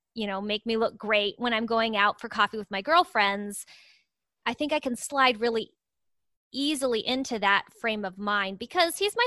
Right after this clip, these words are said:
husband. He should love me no matter what I look like. And I know that he does. But in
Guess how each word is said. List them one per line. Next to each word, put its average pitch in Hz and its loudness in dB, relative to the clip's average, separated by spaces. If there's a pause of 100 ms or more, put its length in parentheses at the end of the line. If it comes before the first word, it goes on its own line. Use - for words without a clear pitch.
(100)
husband. 226 4
He 262 -6
should 339 -4
love 349 4
me 349 -2
no 349 2
matter 359 4
what 508 4
I 302 6
look 233 -2
like. 202 0
And 302 2
I 381 2
know 415 2
that 311 2
he 220 -2
does. 247 4 (340)
But - 8 (200)
in 381 2